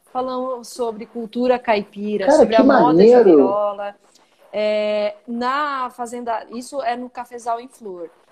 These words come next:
Speaker 1: Na Fazenda Atalaia é uma fazenda, é, centenária de café, então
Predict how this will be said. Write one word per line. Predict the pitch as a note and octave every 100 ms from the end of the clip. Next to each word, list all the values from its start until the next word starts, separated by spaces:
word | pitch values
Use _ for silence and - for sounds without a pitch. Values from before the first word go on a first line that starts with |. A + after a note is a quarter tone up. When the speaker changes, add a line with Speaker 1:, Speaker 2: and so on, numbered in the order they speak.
| _
Speaker 1:
Na | A3 C#4 F#4+
Fazenda | D#4+ B3+ B3 A3
Atalaia | A3 G3 G#3+ A#3+ A3
é | G#3
uma | A3+ A#3+
fazenda, | A#3+ A#3 G#3 G#3 F#3+ F3+ F3 E3 _ -
é, | F#3 F3+ F3+
centenária | - C#4+ F4 F4+ D4 A#3+ G#3 G3+ G#3+ B3+ F#4+ _ _ - _
de | F#3+ A#3+
café, | A#3+ A3 A3 G#3 A3+
então | A#3+ A3+ A3+ A3 G3+ F#3